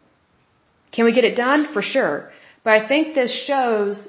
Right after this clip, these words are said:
just how slow the federal government is to get things done. Even though I know they're trying in some ways, and in other ways, they're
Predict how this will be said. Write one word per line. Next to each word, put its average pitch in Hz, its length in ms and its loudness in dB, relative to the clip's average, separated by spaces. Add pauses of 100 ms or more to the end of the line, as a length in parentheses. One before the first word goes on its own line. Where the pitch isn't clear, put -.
just 247 320 -2
how 247 220 2
slow 233 520 2
the 202 220 -4
federal 233 220 0 (120)
government 214 360 0
is 208 420 2
to 202 40 -4 (100)
get - 160 -2
things 196 240 -8
done. 214 360 -8 (1900)
Even 254 280 4
though 226 260 4
I 214 180 4
know 254 320 4
they're 196 320 -2
trying 233 360 0
in 185 80 -8
some 247 300 -4
ways, 170 400 -8 (1160)
and 196 180 4
in 196 80 4
other 262 220 6
ways, 208 360 2
they're 220 240 0